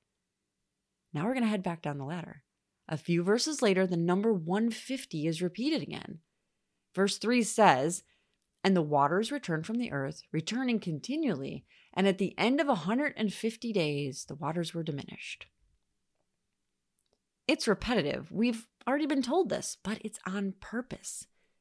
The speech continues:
It's chiastic. We went up the ladder with seven, seven, forty, one fifty. At the pinnacle, we're told God remembered Noah.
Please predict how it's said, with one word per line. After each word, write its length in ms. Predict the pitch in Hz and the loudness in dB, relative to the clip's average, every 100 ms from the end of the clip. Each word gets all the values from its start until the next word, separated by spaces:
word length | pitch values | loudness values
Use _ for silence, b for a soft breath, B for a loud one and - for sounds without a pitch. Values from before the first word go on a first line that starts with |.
| _ _ _ | _ _ _
It's 160 | 165 - | -8 -8
chiastic. 800 | - 165 190 208 - - - - _ _ _ _ _ _ | -6 -2 0 0 -4 -12 -20 -20 _ _ _ _ _ _
We 60 | 127 | -4
went 160 | 147 | 4
up 160 | 185 240 | 4 4
the 60 | 320 | 6
ladder 320 | 247 165 160 | 8 8 6
with 140 | 139 | 0
seven, 560 | - - 165 220 262 254 | -2 4 4 4 -2 -4
seven, 560 | - - 147 185 185 | -8 -4 -2 0 0
forty, 460 | 175 - 160 180 233 | -2 -4 -2 0 0
one 180 | 277 269 | 0 -4
fifty. 560 | - 131 - 156 247 b b b b | -6 -10 -6 -4 -4 b b b b
At 140 | - | -8
the 80 | - | -10
pinnacle, 600 | - 269 311 202 208 247 | -4 0 2 4 4 4
we're 100 | 180 | 0
told 340 | - 165 156 | 0 0 0
God 220 | 160 139 208 | -2 -2 2
remembered 380 | 226 240 311 | 2 2 2
Noah. 420 | 269 156 147 226 | 2 4 4 4